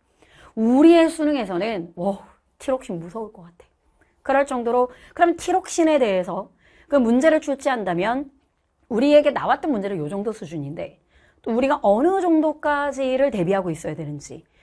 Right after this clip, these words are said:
그런 것들도 같이 정리하고 저, 저 호르몬 아주 열심히 정리할 겁니다. 호르몬 부분에 대해서 그러면 자료와 관련된 것도 열심히 분석하고, 그래서 신경계는 좀 가볍게 여러분들을 체크하는 수준으로 할 거고요. 호르몬은 각 잡고 쌤이랑 같이 얘기하면서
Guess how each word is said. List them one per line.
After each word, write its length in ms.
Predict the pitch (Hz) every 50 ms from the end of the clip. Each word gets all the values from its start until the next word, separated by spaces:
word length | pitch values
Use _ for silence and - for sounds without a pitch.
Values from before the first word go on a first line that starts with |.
| _ _
그런 240 | _ - 302 339 339
것들도 500 | 330 302 320 - 302 277 269 269 277 277
같이 240 | 262 233 - - -
정리하고 420 | 190 165 160 165 165 165 165 185
저, 180 | - - - - _ _ _
저 180 | - 214 202
호르몬 540 | 202 208 254 302 320 330 285 214 156 139 - _ _ _ _
아주 280 | - 165 202 220 285 311
열심히 360 | 226 156 151 - - 180 165
정리할 340 | 160 135 139 147 156 170 -
겁니다. 300 | - - - - - - _ _ - - - - - - - _
호르몬 300 | - 302 294 294 302 285
부분에 340 | 247 254 233 214 226 226 226
대해서 440 | 220 190 175 175 175 233 226 226 214
그러면 520 | 214 208 202 208 202 202 202 196 190 180 175
자료와 580 | - - - 202 202 254 269 262 254 254 247
관련된 400 | 247 226 185 180 180 175 170 170
것도 320 | 165 165 165 _ 285 339 330
열심히 400 | 233 170 170 165 - 185 175 175
분석하고, 840 | 175 180 180 185 - - - _ _ - - 190 - - - - _ _
그래서 340 | - 214 208 214 247 240 233 - - - - -
신경계는 680 | _ - - 320 311 339 359 359 320 330 311 311 302 294
좀 200 | 320 302 302 302
가볍게 720 | - - - 196 262 277 277 - _ _ - 269 262 247
여러분들을 340 | 208 185 196 233 247 240 247
체크하는 480 | 247 - 339 - - - 302 277 269 -
수준으로 400 | - - 196 196 185 170 165 170
할 120 | 175 175
거고요. 340 | - 180 151 208 226 233 - - _ _ _ - - _ _ -
호르몬은 800 | 302 302 302 311 302 294 277 254 240 220 226 262 262 233 190 170
각 280 | - 208 - _ _
잡고 720 | _ - 247 240 _ _ _ 202 175 170 185 226 285 330 -
쌤이랑 340 | - - 220 214 214 202 190
같이 220 | 190 180 - -
얘기하면서 880 | 180 175 175 202 214 202 208 196 180 180 175 175 240 240 254 262 262 269